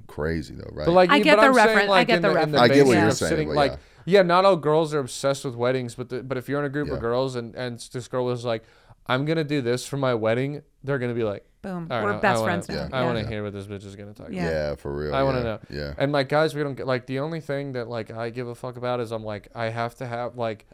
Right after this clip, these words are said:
Speaker 1: Everyone have fun.
Speaker 2: have fun. I, I
Speaker 1: Yeah.
Speaker 2: wanna open bar 'cause I think that it's
Speaker 1: Got
Speaker 2: lame
Speaker 1: to.
Speaker 2: when they don't do that.
Speaker 3: Mm-hmm.
Speaker 1: Gotta
Speaker 2: It's
Speaker 1: have it,
Speaker 2: fun.
Speaker 1: yeah.
Speaker 2: It, obviously a D J and shit.
Speaker 1: Facts.
Speaker 2: Um,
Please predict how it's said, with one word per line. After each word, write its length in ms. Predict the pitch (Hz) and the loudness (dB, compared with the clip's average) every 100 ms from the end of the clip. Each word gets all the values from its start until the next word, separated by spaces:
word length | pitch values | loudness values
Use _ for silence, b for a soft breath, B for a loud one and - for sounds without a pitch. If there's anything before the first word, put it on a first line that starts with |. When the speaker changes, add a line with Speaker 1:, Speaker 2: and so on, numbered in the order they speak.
| - | -4
Speaker 1:
Everyone 360 | 78 95 104 | -4 -2 -4
have 180 | 113 110 | -4 -6
fun. 480 | - 78 73 76 73 | -8 -10 -10 -12 -8
Speaker 2:
have 220 | 131 147 | -2 0
fun. 300 | 151 156 151 | 0 0 2
I, 80 | 139 | 0
I 200 | 131 - | -2 0
Speaker 1:
Yeah. 60 | 131 | 0
Speaker 2:
wanna 160 | 139 | 0
open 320 | 127 127 131 127 | 0 -2 -4 -4
bar 260 | 117 113 | -2 -2
'cause 140 | 107 117 | -6 -10
I 60 | |
think 220 | 110 120 | -10 -10
that 220 | 117 110 - | -12 -14 -12
it's 280 | 135 - | -12 -8
Speaker 1:
Got 100 | - | -4
Speaker 2:
lame 140 | 127 113 | -4 -4
Speaker 1:
to. 40 | 113 | -4
Speaker 2:
when 100 | 113 | -4
they 120 | 113 | -4
don't 180 | 110 104 | -4 -6
do 140 | 107 | -8
that. 220 | 104 101 95 | -6 -8 -8
Speaker 3:
Mm-hmm. 80 | |
Speaker 1:
Gotta 300 | 87 73 69 71 | -6 -4 -4 -4
Speaker 2:
It's 160 | - | -8
Speaker 1:
have 60 | 67 | -4
it, 20 | |
Speaker 2:
fun. 240 | 90 113 76 | 0 0 0
Speaker 1:
yeah. 60 | |
Speaker 2:
It, 140 | 113 - | -4 -2
obviously 340 | 123 120 131 | -2 -2 -4
a 40 | |
D 160 | 110 110 | -6 -6
J 180 | 107 107 | -4 -6
and 80 | 101 | -6
shit. 300 | - 107 104 | -6 -6 -8
Speaker 1:
Facts. 80 | - | -8
Speaker 2:
Um, 440 | 117 110 104 98 | -6 -4 -6 -8